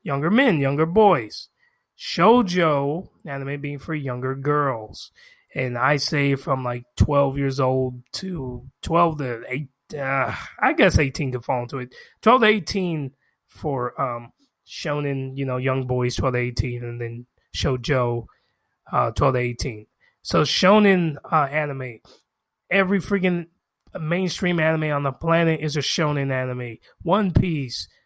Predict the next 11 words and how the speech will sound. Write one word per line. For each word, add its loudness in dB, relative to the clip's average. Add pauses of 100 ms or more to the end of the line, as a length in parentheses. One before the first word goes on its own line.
(100)
Fairy 2
Tail, 2 (220)
Gintama, 2 (160)
Fullmetal 2
Alchemist, 2
Naruto, 2
Soul 2
Eater, -2
Hunter -4
x -2
Hunter. -2